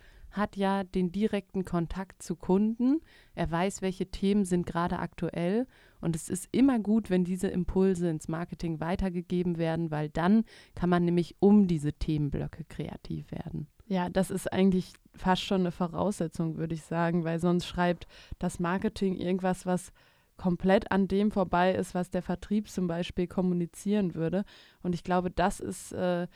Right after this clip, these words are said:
Speaker 2: dann später ganz problematisch, wenn man dann über den Blog Kunden gewinnt und über den Vertrieb Kunden gewinnt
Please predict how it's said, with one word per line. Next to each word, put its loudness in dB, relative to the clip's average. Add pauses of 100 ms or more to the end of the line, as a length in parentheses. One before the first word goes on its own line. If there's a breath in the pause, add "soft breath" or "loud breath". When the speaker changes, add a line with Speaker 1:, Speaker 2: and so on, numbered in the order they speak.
(260 soft breath)
Speaker 2:
dann 0
später 0
ganz 0
problematisch, -2
wenn 2
man 0
dann 0 (480 loud breath)
über 4
den 2
Blog 2
Kunden 0
gewinnt -2
und -2
über -2
den -2
Vertrieb -4
Kunden -2
gewinnt -2